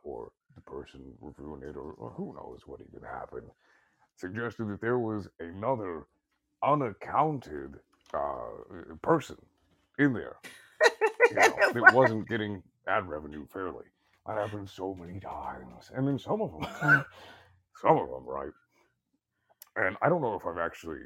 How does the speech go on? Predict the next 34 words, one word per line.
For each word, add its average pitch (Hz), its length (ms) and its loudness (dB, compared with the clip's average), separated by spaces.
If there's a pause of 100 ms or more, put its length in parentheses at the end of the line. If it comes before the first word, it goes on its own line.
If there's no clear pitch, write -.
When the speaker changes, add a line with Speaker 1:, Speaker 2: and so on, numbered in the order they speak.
(120)
Speaker 1:
I 85 60 -10
don't 101 140 -10
remember 76 460 -10
if 69 120 -12
I've 60 160 -10
ever 64 260 -10
done 69 240 -6 (140)
any 71 340 -10 (360)
C - 140 -12
N 71 240 -10
C - 120 -14 (100)
scenarios 65 840 -10
on 64 240 -8
the - 120 -12
hub, 92 280 -2 (760)
but, 76 280 0 (600)
you 143 80 0
know, 90 140 -2
I've 85 200 -4
definitely 82 420 -8
done 76 260 -8
plenty 67 260 -14
of 62 180 -14
rough 92 320 0
stuff. - 280 -6 (600)
And 180 200 0
just 190 240 -8 (160)
some 196 200 -6
of 196 80 -6
the 196 80 -4
regular, 165 760 -8
like, 127 340 -2 (100)
rough 98 640 -4 (560)
audios 71 760 -2